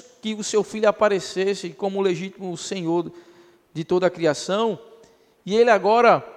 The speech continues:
através da sua morte e ressurreição, chama todos os homens a se arrependerem. Ou seja, a se submeterem a essa realidade e viverem a partir dela. Então,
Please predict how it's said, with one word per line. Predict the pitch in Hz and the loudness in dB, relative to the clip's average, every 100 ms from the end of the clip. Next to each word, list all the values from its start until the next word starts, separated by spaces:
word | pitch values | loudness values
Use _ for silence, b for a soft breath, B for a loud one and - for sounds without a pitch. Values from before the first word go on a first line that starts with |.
| - - | -20 -2
através | 190 202 208 180 233 | 0 4 4 4 2
da | 226 | 2
sua | 208 226 185 | 0 0 2
morte | 190 226 214 | 2 2 2
e | 208 | -2
ressurreição, | 202 202 202 170 - 214 214 | -2 -2 -2 -2 -4 -4 -4
chama | - 240 240 | -4 0 0
todos | 233 - - 285 277 269 | -2 -4 6 6 6 -2
os | 302 185 | -4 0
homens | 196 262 285 156 113 - - _ _ _ _ _ _ _ _ _ _ _ - | 4 4 2 -2 -6 -18 -20 _ _ _ _ _ _ _ _ _ _ _ -6
a | 208 | -4
se | 247 | 0
arrependerem. | 226 226 233 247 214 180 208 220 147 - - - _ _ | 0 0 -2 -6 0 2 2 0 -6 -14 -20 -20 _ _
Ou | - | -10
seja, | 226 226 196 165 139 B B | -6 0 0 0 -4 B B
a | - | -4
se | 208 233 | -4 -4
submeterem | - 247 254 262 269 262 202 220 262 220 190 | -8 -6 -4 0 0 2 4 4 4 -2 -2
a | |
essa | 185 185 185 | -2 -2 0
realidade | 175 170 147 160 208 220 | 2 2 4 2 4 0
e | 214 | -2
viverem | 220 262 202 247 254 | -4 0 4 4 2
a | |
partir | 254 247 233 269 | 0 -2 -2 -2
dela. | 269 269 233 - - _ _ _ _ _ _ _ b b b - | 0 2 0 -4 -20 _ _ _ _ _ _ _ b b b -10
Então, | 175 220 233 226 | 2 4 4 0